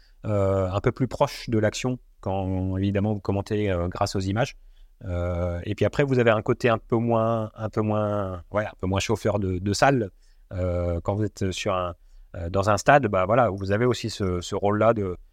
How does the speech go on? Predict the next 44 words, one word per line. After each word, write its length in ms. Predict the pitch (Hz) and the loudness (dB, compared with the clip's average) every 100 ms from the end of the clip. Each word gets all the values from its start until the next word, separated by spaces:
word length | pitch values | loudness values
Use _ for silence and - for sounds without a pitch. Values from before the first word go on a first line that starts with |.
| - - | -20 0
voilà, 160 | 113 | 4
d'emmener 260 | 123 113 120 | 4 4 2
un 80 | 113 | 0
peu 100 | 117 | 2
la 120 | 104 | 0
foule 180 | - 107 | 0 0
avec 140 | 107 | 0
vous, 120 | 131 | -2
quoi. 200 | 151 - - - | -4 -8 -10 -12
Quand, 140 | 92 - 110 - | -12 -6 -6 -4
quand 180 | - 107 | -6 -8
foule 240 | - 139 120 | -2 0 2
il 160 | 107 | 2
y 100 | 110 | 2
a. 100 | 156 - - 113 - - | 2 0 -12 -18 -8 -6
<laughs> 60 | - - - - - 95 | -6 -10 -20 -20 -8 0
Euh, 1300 | 98 98 95 95 92 92 90 90 87 87 87 85 85 | 2 2 2 2 0 -2 -4 -6 -8 -10 -10 -8 -4
alors 220 | 92 90 | -2 -2
que 100 | 110 | -2
sur 180 | - 113 | 2 2
le, 260 | 110 98 | 2 0
sur 240 | 92 - 104 | -2 -2 -2
le, 240 | 101 95 - - - _ | 0 -4 -8 -20 -20 _
voilà, 180 | 104 104 | 0 0
sur 260 | - - 90 | 0 -6 -6
le, 220 | 87 85 80 80 - - _ | -6 -8 -12 -16 -20 -20 _
sur 220 | - - | -8 -4
le 60 | 87 | -2
commentaire 420 | - 95 95 90 | 0 0 0 -2
télé, 380 | - 104 123 123 - - - - | -2 0 0 -2 -8 -20 -16 -8
euh, 300 | 87 85 87 | -4 -4 -4
vous 120 | 110 | -2
devez, 360 | 117 139 139 123 | 0 2 2 0
vous 200 | 110 127 | -2 -2
devez 200 | 120 131 | 2 4
mettre 200 | 127 123 117 - | 4 0 -8 0
quand 100 | 110 | 2
même 140 | 113 | 4
de 100 | 110 | 2
l'emphase 380 | 101 95 107 104 | 0 2 0 0
aussi, 240 | 107 156 | 0 0
mais, 280 | 127 98 92 - _ _ | 0 -2 -4 -8 _ _
mais, 340 | 98 92 92 90 | -2 0 2 2
euh, 680 | 87 87 85 82 82 82 | 2 0 0 0 -2 -4